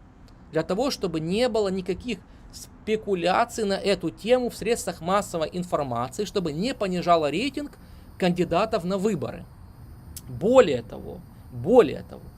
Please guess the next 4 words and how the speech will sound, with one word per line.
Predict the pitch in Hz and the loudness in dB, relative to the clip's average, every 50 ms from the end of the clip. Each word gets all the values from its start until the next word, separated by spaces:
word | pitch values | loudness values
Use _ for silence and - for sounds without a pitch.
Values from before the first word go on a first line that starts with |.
| - - - - - - - - - | -20 -20 -20 -20 -20 -20 -20 -10 -8
почему | 151 147 - - 196 233 277 277 247 - - | -8 -4 -2 -2 0 0 0 0 -2 -4 -6
республиканцы | - 160 247 247 - - 233 208 190 214 233 - - 233 226 208 175 139 - - - | -4 -2 -2 -2 -2 -4 -4 -4 -2 -4 -4 0 2 4 4 4 4 0 -4 -8 -8
согласились | - 147 139 151 160 - - - 240 254 214 185 - | -6 -6 -4 -4 -4 -4 -4 -6 -6 -6 -6 -6 -6
проголосовать? | - 170 180 175 165 165 170 160 - - 190 175 165 143 117 117 | -4 -4 0 2 2 2 2 0 0 -2 -2 2 2 2 2 0